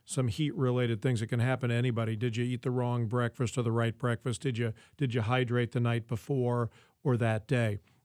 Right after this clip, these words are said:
It can get you. You gotta, you gotta communicate to your coach or your training staff. Second thing, cool you down. Uh, get the pads off. Get into a, uh, shady environment.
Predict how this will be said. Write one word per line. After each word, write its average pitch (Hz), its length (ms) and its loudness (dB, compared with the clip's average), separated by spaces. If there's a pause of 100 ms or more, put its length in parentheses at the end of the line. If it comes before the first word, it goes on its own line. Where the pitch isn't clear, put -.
(160)
It 156 140 -2
can 117 180 -2
get 127 260 0
you. 113 120 -6 (840)
You 123 100 -4
gotta, 120 320 0
you 139 140 -2
gotta 120 160 0
communicate 123 540 0
to 143 60 -6
your 117 140 -2
coach 143 460 0 (280)
or 143 100 0
your 117 120 2
training 120 380 2
staff. 135 360 -8 (180)
Second 139 440 0
thing, 117 240 -4 (580)
cool 151 240 4
you 143 140 2
down. 120 360 2 (1200)
Uh, 117 500 2 (540)
get 127 160 0
the 113 80 -6
pads 131 480 0
off. 131 420 0 (800)
Get 135 160 4
into 127 280 2 (300)
a, 160 40 0
uh, 110 280 2
shady 135 400 2
environment. 123 600 2